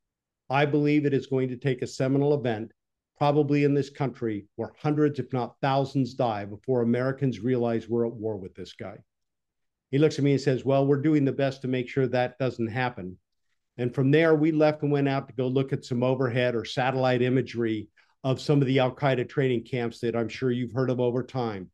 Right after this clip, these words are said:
Tarnak Farms and others. Twenty minutes after I said that, the first plane hit the north tower of the Twin Towers. We knew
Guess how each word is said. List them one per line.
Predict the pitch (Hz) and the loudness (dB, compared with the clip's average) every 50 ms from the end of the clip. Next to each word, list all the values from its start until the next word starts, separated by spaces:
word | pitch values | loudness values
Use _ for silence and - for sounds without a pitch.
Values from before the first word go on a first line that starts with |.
| - | -14
Tarnak | - - 143 135 127 127 127 127 123 120 | -6 -2 0 0 2 2 0 0 -2 -4
Farms | - - 127 120 120 120 120 123 120 117 120 | -6 -6 -4 -2 -2 -2 -2 -2 -4 -4 -4
and | 113 117 | -2 -2
others. | 120 123 101 104 95 92 - - _ _ _ _ _ _ _ _ _ _ _ _ _ _ _ _ _ _ | -2 -2 -2 -4 -10 -12 -16 -20 _ _ _ _ _ _ _ _ _ _ _ _ _ _ _ _ _ _
Twenty | - - 143 147 151 147 | -4 0 2 4 4 6
minutes | 151 147 143 143 143 143 147 | 6 6 6 4 2 2 0
after | 143 139 135 139 - 135 139 | -2 -2 -2 -4 -4 -2 -2
I | 135 131 | -2 -2
said | 131 - - 143 139 135 120 | -2 -4 -2 -2 -2 -2 0
that, | 147 143 147 151 151 - _ _ _ _ _ _ _ _ _ _ _ _ _ _ - | 0 0 0 0 -4 -8 _ _ _ _ _ _ _ _ _ _ _ _ _ _ -10
the | - 123 | -10 -6
first | - - 160 151 139 - - _ | 0 2 2 2 2 0 -4 _
plane | - 160 156 147 143 139 | 0 2 2 4 2 2
hit | 127 131 139 135 - | 2 0 -2 -2 -2
the | 127 120 | -4 -2
north | 117 123 127 131 120 - | -2 -2 -2 -4 -6 -8
tower | - - 123 113 107 98 87 82 80 - _ _ _ _ _ _ _ _ _ _ - | -10 -8 -8 -6 -6 -6 -8 -10 -14 -16 _ _ _ _ _ _ _ _ _ _ -10
of | 131 113 104 | -8 -6 -4
the | 123 | -4
Twin | 127 - 135 123 117 107 | -4 -4 -2 -2 -2 -2
Towers. | - 120 98 87 78 - - - - - _ _ _ _ _ _ _ _ _ _ _ _ _ _ _ _ _ _ _ _ _ _ _ _ _ _ _ _ _ _ _ | -4 -6 -8 -10 -12 -16 -20 -20 -20 -20 _ _ _ _ _ _ _ _ _ _ _ _ _ _ _ _ _ _ _ _ _ _ _ _ _ _ _ _ _ _ _
We | - 120 147 147 | -2 0 2 2
knew | 147 147 156 156 151 135 127 117 113 107 98 | 4 6 6 6 6 6 6 4 2 0 -4